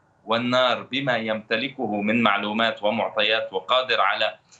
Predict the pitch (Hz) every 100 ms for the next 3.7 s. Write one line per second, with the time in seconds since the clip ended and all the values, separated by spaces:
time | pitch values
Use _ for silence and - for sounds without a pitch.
0 | _ _ 123 117 - 151 - 85 113 107
1 | 113 120 - _ _ 107 113 107 - 110
2 | 143 202 208 170 139 120 117 113 123 120
3 | 107 110 98 107 110 123